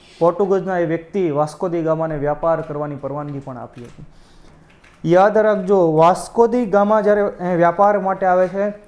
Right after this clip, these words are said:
સાઠ ગણો નફો રળીને જાય છે. જે કાંઈ ઓછો નફો ગણાય નહીં, સાઠ ગણો, એક રૂપિયાના સાઠ રૂપિયા બનાવીને જાય છે. એટલે એણે તો યુરોપમાં જઈને એમ જ કીધું કે જો ધંધો કરવો હોય, જો બિઝનેસ કરવો હોય તો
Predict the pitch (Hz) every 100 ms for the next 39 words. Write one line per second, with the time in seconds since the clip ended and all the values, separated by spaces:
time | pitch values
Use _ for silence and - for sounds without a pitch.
0 | - - - 220 247 277 254 214 208 233
1 | 220 202 208 - 208 185 180 170 147 143
2 | 143 127 127 120 _ 135 151 165 151 156
3 | 170 160 156 165 160 160 160 170 165 _
4 | _ 165 165 - 190 214 202 190 185 -
5 | 165 220 214 185 190 190 180 170 185 190
6 | 185 170 160 160 160 160 151 143 143 147
7 | 180 180 - - 156 160 190 175 185 190
8 | 185 175 185 190 196 180 185 180 202 190
9 | 190 170 165 151 143 139 160 202 185 160
10 | 156 147 151 151 _ - 143 143 147 208
11 | 202 170 160 156 156 151 156